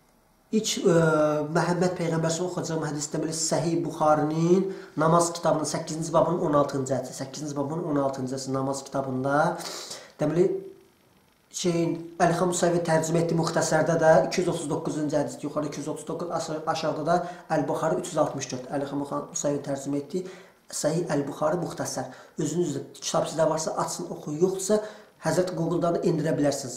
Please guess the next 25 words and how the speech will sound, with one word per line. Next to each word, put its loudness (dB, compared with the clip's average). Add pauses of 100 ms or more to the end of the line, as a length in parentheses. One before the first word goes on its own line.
Yaza 4
bilərsiniz 0
ki, -8
orada 2 (180)
Səhih 2 (180)
Əl-Buxarı 6 (880)
Muxtəsər. 4 (400)
Sizdə 4
o 0
saytdan 2
verəcək, -2
Burhanın 0
saytından -2
verəcək. -2
Orada -2
yük, -8
telefonunuza -2
da, 8 (420)
kompüterinizə 2
yükləyib 2
bunu 2
oxuya -2
bilərsiniz. -2
İki -4
yüz -2